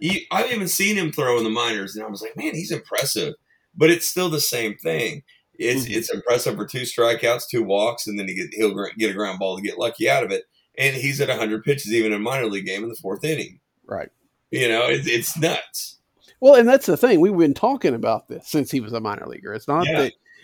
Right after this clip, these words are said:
Speaker 2: even when he came up, and, and part of the problem is with Dakota Hudson, of course, is that he came up and he was the top pitching prospect for a while, right? I mean, now that's,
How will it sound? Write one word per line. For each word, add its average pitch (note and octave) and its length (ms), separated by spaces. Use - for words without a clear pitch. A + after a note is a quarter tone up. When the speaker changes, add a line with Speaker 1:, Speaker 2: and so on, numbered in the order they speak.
Speaker 2:
even A3+ 300
when G#3+ 140
he G3+ 100
came D#3 260
up, D3 140
and, F3 220
and G3+ 140
part D4 200
of A3 60
the E3+ 80
problem A#2+ 360
is F#2+ 380
with A#2+ 140
Dakota A2+ 340
Hudson, F#2+ 280
of G2 80
course, F2 360
is A#2+ 180
that B2 120
he C3 100
came D3 240
up B2 220
and A2+ 100
he C3 140
was A#2+ 640
the - 80
top A2+ 240
pitching E3+ 280
prospect D#2 440
for G2 320
a A#2 100
while, D#2+ 380
right? B2+ 280
I C3 100
mean, A#2 360
now G#2+ 160
that's, A#2+ 480